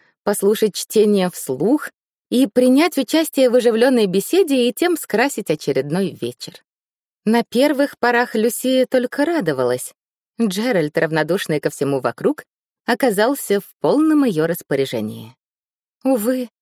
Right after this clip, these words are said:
скоро ему наскучило общество Люсии, ибо природа скупо наградила её теми дарованиями,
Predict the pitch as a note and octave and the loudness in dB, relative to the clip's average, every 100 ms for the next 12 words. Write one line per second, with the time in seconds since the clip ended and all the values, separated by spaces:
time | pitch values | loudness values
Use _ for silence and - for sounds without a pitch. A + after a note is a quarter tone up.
0 | _ _ _ - - E4+ D4 A3 B3 A3+ | _ _ _ -10 -2 2 4 4 4 2
1 | E3+ - A#3 - D3+ C3+ - - F3+ - | -2 -4 -6 -2 0 0 -2 -14 -8 -6
2 | - - - D#3+ F3 F3 _ _ _ _ | -6 -8 -10 -10 -10 -18 _ _ _ _
3 | _ _ B3+ G#3 A#3 - B3 C4 A3 A#3+ | _ _ -2 0 0 2 2 4 2 -2
4 | - D#4+ - D#3 D3+ E3 D#3+ D#3+ D3+ D#3+ | -2 -4 0 -2 2 0 2 2 2 2
5 | E3+ E3+ F3 E3+ D#3 E3 E3 G#3+ G3+ E3 | 0 0 0 0 0 0 2 0 2 0
6 | D3+ D3 | 0 -2